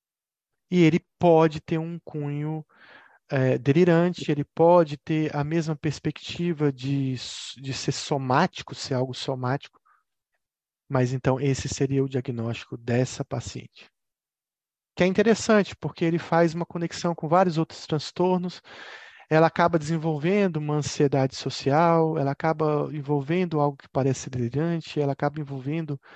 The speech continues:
algo que parece ser uma ansiedade de que ela tem uma doença, mas ela não tem o nome dessa doença, é um odor que atrapalha ela.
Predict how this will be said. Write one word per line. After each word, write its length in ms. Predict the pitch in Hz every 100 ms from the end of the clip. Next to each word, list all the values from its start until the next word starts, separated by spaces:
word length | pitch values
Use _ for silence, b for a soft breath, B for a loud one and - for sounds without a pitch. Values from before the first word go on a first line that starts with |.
| B B B B -
algo 220 | 139 156
que 120 | -
parece 320 | - 165 -
ser 60 | 175
uma 160 | 165
ansiedade 720 | 165 - 170 139 143 165 147 139
de 100 | -
que 120 | 147
ela 120 | 139
tem 240 | - 165
uma 140 | 160 143
doença, 420 | 131 131 170 -
mas 160 | 131 131
ela 140 | 131
não 140 | 143
tem 240 | 135 139 160
o 40 |
nome 440 | 143 131 143 156 131
dessa 280 | 123 -
doença, 300 | 127 131 -
é 40 | 131
um 100 | 135
odor 500 | 156 131 143 185 -
que 100 | -
atrapalha 440 | 135 131 - 120 117
ela. 240 | 117 147